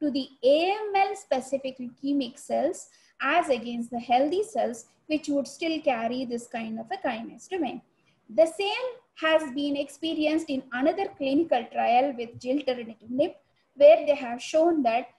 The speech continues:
this molecule also has a significant binding affinity to flit three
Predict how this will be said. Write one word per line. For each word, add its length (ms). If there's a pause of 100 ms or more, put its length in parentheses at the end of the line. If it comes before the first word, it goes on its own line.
(260)
this 360
molecule 640
also 540
has 500 (160)
a 80
significant 920 (440)
binding 500
affinity 500
to 160
flit 400
three 240